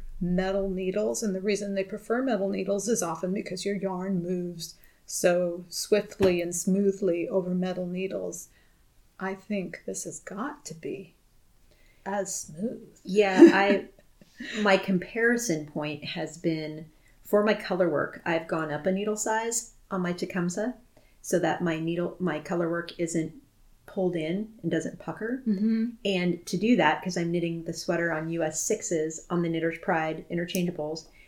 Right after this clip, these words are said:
Speaker 2: I grabbed a U S seven out of my needle stash, which is an old clover needle. It's a fixed circular, like a twenty-nine inch circular. And I've had it in my stash at least ten years. So this, these needles are very, very well used.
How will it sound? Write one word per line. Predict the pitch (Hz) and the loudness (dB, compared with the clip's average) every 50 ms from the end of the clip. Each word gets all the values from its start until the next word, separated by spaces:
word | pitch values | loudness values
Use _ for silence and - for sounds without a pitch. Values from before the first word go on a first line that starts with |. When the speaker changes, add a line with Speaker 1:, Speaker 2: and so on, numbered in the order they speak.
| - - _ - | -20 -20 _ 0
Speaker 2:
I | 185 185 | 0 2
grabbed | 180 185 190 185 190 185 202 | 4 6 6 6 6 4 2
a | 190 | 0
U | 180 190 170 | 0 0 2
S | 151 151 151 - - | 0 0 -2 -2 -2
seven | - - 254 262 247 208 151 151 156 160 175 170 - - - | 0 2 4 4 4 4 2 2 -2 -4 -6 -8 -10 -6 -2
out | 170 165 160 165 | -2 0 0 -2
of | 165 165 | -4 -6
my | 175 165 156 156 156 | -6 -4 -4 -4 0
needle | 165 202 226 214 190 180 | 2 4 4 4 2 2
stash, | - - 175 160 160 165 165 - - - | 0 0 0 0 0 0 -2 -4 -4 -4
which | 180 180 - 196 | -6 -2 -2 -2
is | 175 170 | 0 0
an | 175 170 - - | 0 -2 -2 0
old | - 185 180 202 214 226 240 240 240 240 233 233 226 233 233 226 - - | 0 4 6 8 8 8 8 8 8 8 8 8 8 6 4 2 0 -6
clover | - - - 202 190 190 196 190 185 175 165 | -10 -8 -2 2 4 4 4 2 0 -2 -2
needle. | 160 165 180 - - 190 - 170 - - - - _ _ - | -2 -4 -4 -2 -2 -2 -2 -4 -6 -10 -16 -20 _ _ -2
It's | 175 175 175 | -2 -2 0
a | 160 156 | -4 -6
fixed | - - - 220 240 233 - - - - - | -4 0 0 2 2 0 -2 -4 -4 -2 0
circular, | - 185 175 180 - 170 165 165 165 165 170 175 - | 0 0 2 2 0 0 2 2 2 2 2 0 -2
like | 180 175 180 | -2 -2 -4
a | |
twenty-nine | 175 - - 185 190 202 202 202 196 190 180 | -6 -4 -2 0 0 0 2 2 2 2 0
inch | 175 180 180 | 0 -2 -4
circular. | - - 170 170 170 170 170 165 160 165 170 175 - - - _ - - - - - - - - | -4 -2 -2 -2 -2 -2 0 2 2 2 0 0 -6 -14 -20 _ -20 -20 -20 -20 -20 -20 -2 2
And | 196 185 170 170 | 2 2 4 2
I've | 180 175 | 0 0
had | - - 208 196 202 | 0 4 4 6 6
it | 220 202 | 6 4
in | 185 175 | 4 2
my | 170 180 | 0 0
stash | 175 - - 165 156 160 160 - 180 | -2 0 0 2 2 0 0 -2 -4
at | 156 165 | -2 -2
least | 180 180 175 - - | -2 -2 -2 -4 -4
ten | - 180 165 165 | -4 -4 -2 -2
years. | 160 151 147 151 165 - | -2 -4 -6 -6 -4 -4
So | - 160 | -2 -2
this, | 165 160 - | -2 -2 -4
these | 185 170 - 190 190 185 180 | -6 -4 -2 -2 -2 0 0
needles | 202 196 190 190 180 175 | 2 4 6 6 6 6
are | 170 165 165 | 2 0 2
very, | 165 190 185 180 180 185 | 2 4 4 6 4 4
very | 180 196 190 175 175 | 4 4 2 2 4
well | 165 170 165 160 165 170 | 2 0 0 0 0 2
used. | 175 156 139 139 - - | 2 2 2 0 -4 -8